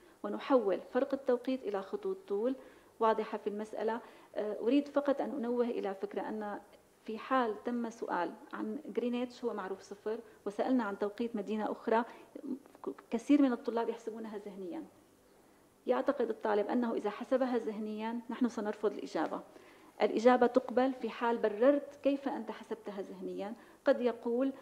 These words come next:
"اتجهنا شرقًا فيزيد التوقيت"، قد يقول: "عدد الحزم الساعية". المهم أن يكون تعليله صحيح في حال تمكن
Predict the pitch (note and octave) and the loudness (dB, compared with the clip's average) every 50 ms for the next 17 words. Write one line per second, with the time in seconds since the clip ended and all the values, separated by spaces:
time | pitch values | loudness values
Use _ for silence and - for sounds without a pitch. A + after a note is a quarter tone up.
0 | - - - A3+ G#3+ A3+ A#3 A3+ A#3 A3 G#3+ - - G#3+ G#3 - G#3+ G3+ G3+ - | -14 -6 0 0 2 2 2 0 0 -2 -2 0 -2 -2 -2 -2 -6 -8 -4 -2
1 | G3+ G3 G3+ G3+ G#3+ G#3+ G3+ G3+ - - F#3+ - - - A3 A3 A#3+ - - - | 0 0 0 0 0 0 0 0 2 2 2 2 2 0 -2 -2 -2 -2 -2 -2
2 | A3 G3+ G#3+ G#3+ G#3+ - A3+ A3+ A3 - A3 A3+ - - G#3+ G3+ G3+ G3+ G3 - | 2 2 2 2 2 0 0 0 0 0 0 -4 -2 0 4 4 4 4 2 -2
3 | - G#3 G3 G3 G#3 - - - G#3+ F#3+ G3 G3+ G#3 A3+ A#3+ A#3 - - - - | -2 0 0 0 -2 -4 -6 -6 -4 -2 -2 0 0 -2 -2 -4 -10 -20 -12 -6
4 | - G#3+ A3 A#3+ A#3+ C#4+ C4 - - A3+ G#3+ G#3+ - - B3 A#3 - - G3 G3 | -6 -4 -2 0 0 0 0 0 -4 -6 -8 -8 -8 -6 -8 -6 -4 -4 -2 -2
5 | A3 C4 B3+ C4 A#3 B3 A#3+ - A3+ - - B3 B3+ C#4 C#4 - - - _ - | -2 -2 -4 -4 -6 -6 -6 -8 -10 -6 -4 -2 -2 -2 -4 -6 -18 -16 _ -8
6 | - G#3+ - - C4 B3+ A#3+ A#3+ - G#3+ A#3 C4+ - - A#3+ | -8 -6 -2 0 0 0 0 -2 -2 0 0 0 0 0 -2